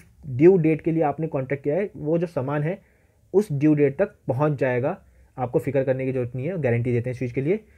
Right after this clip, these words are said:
तो ये एक स्पीशीज है, एक एजेंट्स की काइंड्स है जो स्पेशली बॉम्बे में पाई जाती है।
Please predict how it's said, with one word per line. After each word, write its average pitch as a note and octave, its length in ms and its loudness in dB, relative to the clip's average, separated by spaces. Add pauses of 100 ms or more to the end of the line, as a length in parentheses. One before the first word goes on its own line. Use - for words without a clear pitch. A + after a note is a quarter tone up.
तो D3 60 0
ये E3+ 120 4
एक F#3 100 2
स्पीशीज D3+ 440 -2
है, E3 120 2
एक D3 340 -2
एजेंट्स C#3 420 -4
की D3+ 120 -4
काइंड्स C3 380 -6
है D3+ 80 -4
जो D#3+ 240 -2 (240)
स्पेशली C#3+ 520 -4 (440)
बॉम्बे A#2+ 340 -2
में G#3+ 180 -4 (380)
पाई F2 180 -6
जाती D#2 260 -12
है। E2 180 -14